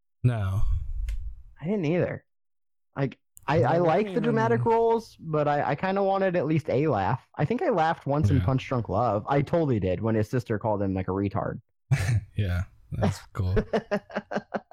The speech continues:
Speaker 2: So, like, even the serious <laughs> ones, there's, there's stuff to laugh at, um,
Speaker 1: Right.
Speaker 2: but not in this one. This one doesn't have anything funny. Um, I took about a half a page of notes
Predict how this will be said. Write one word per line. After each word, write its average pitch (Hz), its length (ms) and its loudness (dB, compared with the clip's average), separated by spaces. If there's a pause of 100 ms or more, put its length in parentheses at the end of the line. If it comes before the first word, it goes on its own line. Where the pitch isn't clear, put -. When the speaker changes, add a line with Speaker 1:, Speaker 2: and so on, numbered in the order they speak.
(760)
Speaker 2:
So, 247 200 0
like, 233 160 4
even 294 280 2
the 277 100 4
serious 233 540 2
<laughs> 156 220 2
ones, 180 560 2 (440)
there's, 180 240 2 (140)
there's 160 240 4
stuff 165 240 0
to 135 140 2
laugh 117 320 2
at, 87 300 -2 (640)
um, 117 100 0
Speaker 1:
Right. 101 280 0
Speaker 2:
but 110 100 0
not 123 160 0
in 113 80 -2
this 107 200 -2
one. 95 180 -2
This 113 180 -2
one 123 100 0
doesn't 110 180 0
have 104 100 0
anything 98 380 -2
funny. 80 340 -8 (1200)
Um, 107 560 -2 (140)
I 139 100 -2
took 170 160 -2
about 180 220 2
a 165 40 4
half 131 240 2
a 139 80 0
page 131 240 2
of 123 60 4
notes - 560 0